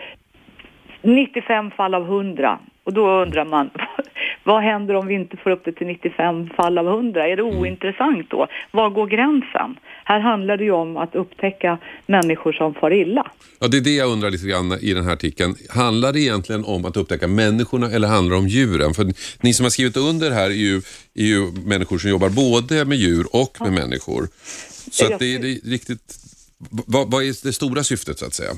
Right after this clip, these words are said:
Speaker 1: Men det stora syftet är ju naturligtvis både att upptäcka våldsutsatta djur och att upptäcka, eh, våld i parrelationer. Det, det, eftersom det hänger ihop så vill man ju
Speaker 2: Mm.
Speaker 1: uppdaga bägge två. Och när det gäller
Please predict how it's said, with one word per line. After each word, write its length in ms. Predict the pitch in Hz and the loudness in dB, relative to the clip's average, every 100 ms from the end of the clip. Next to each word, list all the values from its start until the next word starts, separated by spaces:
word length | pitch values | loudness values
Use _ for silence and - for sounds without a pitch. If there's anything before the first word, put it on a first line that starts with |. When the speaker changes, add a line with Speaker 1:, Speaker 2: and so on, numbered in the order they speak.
| - - - | -12 -20 -4
Speaker 1:
Men 140 | 240 | -2
det 80 | 226 | -2
stora 320 | - 196 165 | -2 -2 -2
syftet 380 | 170 285 - 226 | -2 -8 -6 -6
är 200 | - 165 | -2 -2
ju 60 | 196 | 0
naturligtvis 500 | 214 202 180 170 - | -2 -4 -8 -10 -6
både 380 | 180 202 160 226 | 0 2 2 0
att 120 | 254 | 0
upptäcka 680 | 285 - 170 165 160 160 143 | -4 -2 -4 0 0 2 2
våldsutsatta 760 | - 190 180 175 - 165 - 151 | 2 2 2 0 0 -4 -2 0
djur 440 | 165 247 147 160 - - - | 2 2 2 0 -2 -4 -2
och 360 | - 247 277 208 | 2 2 0 -6
att 160 | 202 | -2
upptäcka, 640 | 185 - - 165 - 127 151 - _ _ - | -4 -4 -4 -4 0 -2 -2 -10 _ _ -2
eh, 340 | 147 156 127 | 2 2 2
våld 420 | 151 151 147 143 | 2 2 0 -2
i 240 | - 143 147 | 0 0 0
parrelationer. 840 | - 156 147 147 156 254 240 147 | -2 0 0 0 2 2 2 2
Det, 240 | 147 170 156 | 2 2 2
det, 260 | - 175 - - - | 0 -2 -2 -10 -4
eftersom 380 | 208 208 233 | -2 0 2
det 60 | 214 | 2
hänger 360 | 214 220 220 208 | 2 2 2 0
ihop 420 | 208 80 - - - | 4 2 2 -10 -6
så 80 | 190 | 2
vill 140 | 202 | 2
man 200 | 196 196 | 4 4
ju 60 | 80 | 6
Speaker 2:
Mm. 100 | 165 | 4
Speaker 1:
uppdaga 760 | 208 _ - - - 185 185 185 | 0 _ -10 -8 -2 0 0 0
bägge 320 | 196 175 196 | 0 0 -2
två. 340 | - 214 - - - - | -2 0 0 0 -14 -14
Och 360 | - 214 202 - - - - - - | 0 2 2 -2 -12 -20 -20 -20 -4
när 160 | 220 220 | 0 2
det 60 | |
gäller 680 | 214 262 311 302 277 240 - | 2 2 2 2 0 -2 -6